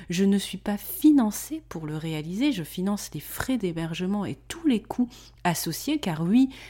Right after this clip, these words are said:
les plateformes de podcast ne rémunèrent pas les créateurs de contenu, quoi qu'on puisse penser.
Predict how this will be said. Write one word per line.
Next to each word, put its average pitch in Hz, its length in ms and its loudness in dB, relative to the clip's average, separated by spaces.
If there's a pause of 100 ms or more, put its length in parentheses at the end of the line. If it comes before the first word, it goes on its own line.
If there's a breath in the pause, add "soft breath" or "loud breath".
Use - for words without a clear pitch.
(140 loud breath)
les 233 220 2
plateformes 202 420 0
de 180 60 -2
podcast 190 640 -4
ne 170 220 4
rémunèrent 180 640 2
pas 302 300 0
les 214 120 0
créateurs 165 500 -6
de 151 100 -8
contenu, 180 440 -6 (300 loud breath)
quoi 277 160 0
qu'on 180 160 -2
puisse - 320 -10
penser. - 480 -8